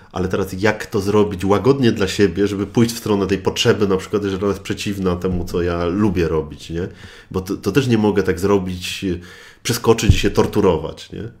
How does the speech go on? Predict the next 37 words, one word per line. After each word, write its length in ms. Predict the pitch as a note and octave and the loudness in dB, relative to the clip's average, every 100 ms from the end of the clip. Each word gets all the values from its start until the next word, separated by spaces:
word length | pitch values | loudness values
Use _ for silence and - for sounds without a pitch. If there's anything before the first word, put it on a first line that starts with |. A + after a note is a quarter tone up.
| - | -10
Bo 60 | F#2+ | -8
to 160 | D2+ | -2
jakby 300 | F#2 F2+ F2 | -2 -2 -4
nie, 100 | G#2+ - A2+ | -8 -6 0
nie 160 | G#2+ | 2
odniosę 680 | G2+ A#2 G#2 - F#2+ F#2 F2+ | 2 2 0 2 2 2 0
celu 360 | - F#2 F#2 E2+ | 0 0 2 -2
w 300 | - - - | -8 -20 -14
postaci 380 | E2+ - F2 F2+ | -10 -8 -6 -6
jakiegoś 160 | F2 | -6
tam 140 | F2 F2 | -6 -4
rozluźnienia 720 | E2+ F2 F2 E2+ E2+ F2+ D#2+ | -4 -6 -4 -4 -2 -4 -6
czy, 260 | - D#2 - - - - - - - | -8 -12 -14 -20 -20 -20 -20 -14 -6
czy 80 | |
odnalezienia 680 | D#2 F2+ E2+ E2 F2 E2+ E2 | -4 0 0 0 -2 -2 -4
jakiejś 240 | D#2+ - | -6 -10
właśnie 240 | D#2+ - F2 | -10 -6 0
wolności 580 | F#2+ F#2 F2 F2+ - E2 | 2 2 0 -4 -8 -8
dla 100 | D#2+ | -8
tego 220 | D#2 E2+ | -6 -8
ciała, 400 | - D#2 D#2+ D#2+ | -6 -6 -6 -8
czy 180 | - D#2 | -10 -12
dla 180 | D2+ | -10
jakichś 280 | D#2 - - | -12 -12 -16
tam 180 | - E2 | -14 -12
innych 200 | D#2+ D#2 | -10 -10
elementów, 560 | D#2 D#2 D#2 D2 - E2 | -8 -8 -8 -8 -12 -12
nie? 120 | E2+ | -10
Więc, 260 | F2 F2 - - - - - - - - - | -10 -12 -18 -20 -20 -20 -20 -20 -20 -20 -18
więc, 360 | - E2+ E2 - | -6 -4 -4 -4
y, 280 | F2+ F2+ F2 - - - | -2 -2 -4 -12 -20 -8
cała 560 | - G2 F#2+ F2+ F2+ - | -2 2 2 0 -2 -6
sztuka 380 | - D3+ C#3 F#2+ | -4 -4 -2 -2
to 80 | F2+ | -4
potem 280 | F2+ F2+ | -4 -4
jest, 140 | F#2 F#2+ | -4 -2
jak 460 | F2 G2+ - - | 0 0 -2 -16